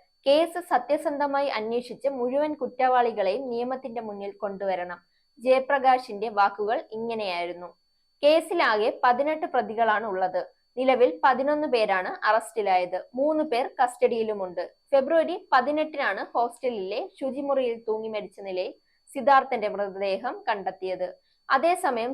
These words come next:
സിദ്ധാർത്ഥന്റെ മരണത്തിൽ പന്ത്രണ്ട് വിദ്യാർത്ഥികൾക്കെതിരെ കൂടി നടപടിയെടുക്കും. പത്ത് വിദ്യാർത്ഥികളെ ഒരു വർഷത്തേക്ക് വിലക്കി. ഇവർക്ക് ക്ലാസ്സിൽ പങ്കെടുക്കാനും പരീക്ഷ എഴുതാനും സാധിക്കില്ല. പ്രതികൾ ഭീഷണിപ്പെടുത്തിയപ്പോൾ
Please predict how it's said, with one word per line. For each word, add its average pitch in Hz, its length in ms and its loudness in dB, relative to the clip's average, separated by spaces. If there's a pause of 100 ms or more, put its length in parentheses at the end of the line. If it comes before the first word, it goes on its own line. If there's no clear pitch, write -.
സിദ്ധാർത്ഥന്റെ 262 640 0
മരണത്തിൽ 196 380 -6 (180)
പന്ത്രണ്ട് 294 520 2
വിദ്യാർത്ഥികൾക്കെതിരെ 233 960 -2 (120)
കൂടി 196 200 -4 (120)
നടപടിയെടുക്കും. 185 720 -4 (440)
പത്ത് 269 340 4
വിദ്യാർത്ഥികളെ 240 640 2 (180)
ഒരു 240 180 0
വർഷത്തേക്ക് 254 560 -4 (100)
വിലക്കി. 196 420 -6 (360)
ഇവർക്ക് 240 300 4 (100)
ക്ലാസ്സിൽ 277 500 2
പങ്കെടുക്കാനും 220 640 -2 (100)
പരീക്ഷ 262 380 -2 (140)
എഴുതാനും 202 400 0 (100)
സാധിക്കില്ല. 185 480 -2 (520)
പ്രതികൾ 294 460 4
ഭീഷണിപ്പെടുത്തിയപ്പോൾ 247 920 -2